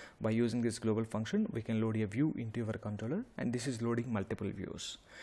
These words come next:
In the next session, we are going to see how can we pass data to a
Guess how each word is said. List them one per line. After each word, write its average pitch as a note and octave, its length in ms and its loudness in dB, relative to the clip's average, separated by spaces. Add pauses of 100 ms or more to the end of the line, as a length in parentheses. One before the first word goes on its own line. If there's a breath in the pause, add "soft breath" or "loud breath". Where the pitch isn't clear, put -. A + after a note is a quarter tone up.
(240 loud breath)
In A#2+ 60 -2
the A2+ 80 0
next D3 240 4
session, E3+ 500 2
we A#2 80 4
are A2+ 60 4
going B2+ 240 2
to A#2+ 100 0
see A2+ 400 2 (160 loud breath)
how E3+ 180 8
can G3 260 6
we F#3 120 6
pass C3+ 380 2
data A#2+ 600 2 (140)
to B2+ 160 2
a A#2 160 2